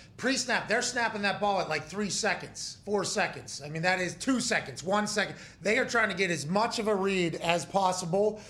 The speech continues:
on what you're about to do, and then they know, okay, I'm going here, so I'm gonna look this way for the first probably drop back of this whole thing, and then I, this should be wide open. And that's when it's like, they have to have so much fun doing that. Like, think about Aaron's,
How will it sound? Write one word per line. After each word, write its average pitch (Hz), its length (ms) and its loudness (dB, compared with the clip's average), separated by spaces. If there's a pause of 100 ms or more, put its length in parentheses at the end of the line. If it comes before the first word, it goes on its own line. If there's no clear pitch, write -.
(120)
on 175 140 2
what 190 200 2
you're 196 100 2
about 170 260 2
to 175 60 -6
do, 196 320 2 (260)
and 185 140 2
then 185 160 2
they 208 220 4
know, 190 240 4 (100)
okay, 180 160 0
I'm 165 160 0
going 170 260 2
here, 220 360 2 (180)
so - 140 2
I'm 196 100 4
gonna 185 120 2
look 247 260 4
this 233 240 2
way 185 440 2
for 180 100 -4
the 165 80 -2
first - 580 0 (400)
probably 196 320 4
drop 185 360 2
back 180 220 2
of 165 60 0
this 160 140 0
whole 160 120 2
thing, 165 260 0
and 165 80 0
then 165 120 2
I, 165 280 0
this 208 180 2
should 196 240 0
be 180 120 -4
wide 170 380 2
open. 180 420 0 (260)
And 160 100 -2
that's 262 220 4
when 277 140 2
it's 202 200 -2
like, 170 320 0 (560)
they 247 160 4
have 233 160 2
to 175 60 0
have 135 140 -2
so 160 180 0
much 156 200 -2
fun 156 220 -4
doing 165 200 0
that. 165 120 -4
Like, 180 200 -2
think 254 180 2
about 247 220 2
Aaron's, 165 300 0